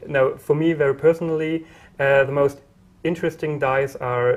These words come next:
the dyes for life cell applications, so all the organic dyes which can, like, enter the cell.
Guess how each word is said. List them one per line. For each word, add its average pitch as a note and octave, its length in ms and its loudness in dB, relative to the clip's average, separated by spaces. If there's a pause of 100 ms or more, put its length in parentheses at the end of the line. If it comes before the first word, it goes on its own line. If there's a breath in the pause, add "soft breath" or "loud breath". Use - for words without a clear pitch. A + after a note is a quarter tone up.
(100)
the B2 120 -6
dyes B2 240 -4
for B2 180 -6
life B2+ 160 -4
cell D#3+ 160 -10
applications, D#3 600 -10
so B2+ 200 -6
all B2+ 160 -2
the B2+ 100 -4
organic A#2+ 400 -6
dyes D3 360 -6
which - 240 -12
can, A#2 280 -10 (440 soft breath)
like, A2+ 180 -10
enter C#3+ 240 -2
the C#3 120 -2
cell. B2+ 520 -4